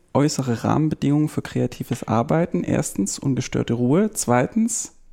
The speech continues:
ein Zimmer für sich allein. Und drittens eine minimale finanzielle Sicherheit. Also zumindest die ersten zwei Punkte sind ja eigentlich in einem Arbeitsalltag, in einem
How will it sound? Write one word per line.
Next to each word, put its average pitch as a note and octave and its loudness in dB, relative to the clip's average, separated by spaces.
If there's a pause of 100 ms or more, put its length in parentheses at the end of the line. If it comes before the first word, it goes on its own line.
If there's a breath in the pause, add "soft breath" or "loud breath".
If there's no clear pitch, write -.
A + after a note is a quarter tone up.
(100)
ein A#2 0
Zimmer C3 0
für - -2
sich A2+ -2
allein. A2+ 4
Und B2 -2
drittens - 0
eine A#2+ 2
minimale A#2 4
finanzielle A2 0
Sicherheit. D#3+ 0 (560 loud breath)
Also A#2+ 0
zumindest D3 2
die - -4
ersten - 0
zwei - -2
Punkte C3 0
sind B2+ 0
ja B2 2
eigentlich D3 0
in A#2+ 2
einem A2+ 2
Arbeitsalltag, A#2+ 0
in A#2 2
einem A2 0